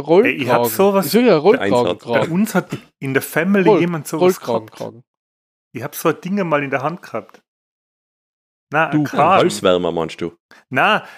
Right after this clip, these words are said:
Speaker 2: na, weißt du was?
Speaker 3: Ah.
Speaker 2: Na, Blödsinn, das verwechsel ich jetzt.
Speaker 3: Das ist
Speaker 2: Mein
Speaker 3: ja
Speaker 2: Vater
Speaker 3: Halswärmer,
Speaker 2: hatte
Speaker 3: ja.
Speaker 2: so ein, so ein Hemd, ähm,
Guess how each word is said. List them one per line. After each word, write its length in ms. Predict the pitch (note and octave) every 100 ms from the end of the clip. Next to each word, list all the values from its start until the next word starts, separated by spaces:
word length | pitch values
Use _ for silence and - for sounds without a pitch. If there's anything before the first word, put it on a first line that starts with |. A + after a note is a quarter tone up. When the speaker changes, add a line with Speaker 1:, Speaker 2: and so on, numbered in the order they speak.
| -
Speaker 2:
na, 200 | D#3+ E3+
weißt 240 | G#3 - G3+
du 40 |
was? 140 | C#3+
Speaker 3:
Ah. 40 | A2+
Speaker 2:
Na, 80 | E3
Blödsinn, 320 | F3 G3 E3
das 100 | C#3
verwechsel 440 | C#3 F#3 G3 - B2
ich 40 |
jetzt. 240 | A2+ - -
Speaker 3:
Das 80 | F#2
ist 120 | G#2+
Speaker 2:
Mein 120 | D#3+
Speaker 3:
ja 60 | D#3
Speaker 2:
Vater 80 | G3+ A#3 - D#3+
Speaker 3:
Halswärmer, 20 |
Speaker 2:
hatte 200 | D3 -
Speaker 3:
ja. 40 | A2
Speaker 2:
so 180 | D3 C3
ein, 240 | B2+ B2 - -
so 180 | -
ein 120 | B2+ A2+
Hemd, 520 | C#3+ C#4 C#4+ - C#4 _
ähm, 580 | - B2 A#2 A2+ A2+ A2+